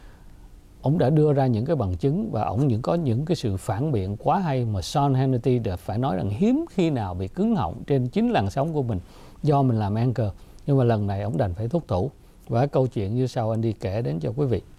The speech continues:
Trong cái chương trình mà, ờm, hôm thứ Sáu vừa qua, và theo cái tờ chí, tạp chí Newsweek,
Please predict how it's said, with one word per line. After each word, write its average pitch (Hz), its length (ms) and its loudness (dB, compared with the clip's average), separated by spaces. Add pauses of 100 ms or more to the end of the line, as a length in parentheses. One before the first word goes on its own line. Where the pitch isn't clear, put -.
(840)
Trong 165 160 4
cái 190 80 4
chương 156 260 4
trình 104 360 2
mà, 95 360 2 (2500)
ờm, 104 640 2
hôm 135 240 4
thứ 165 120 2
Sáu 151 240 2
vừa 139 160 4
qua, 107 420 2
và 113 120 0
theo 135 200 2
cái 123 100 0
tờ 107 140 0
chí, 160 520 0 (120)
tạp - 260 -2
chí 139 220 2
Newsweek, 175 440 0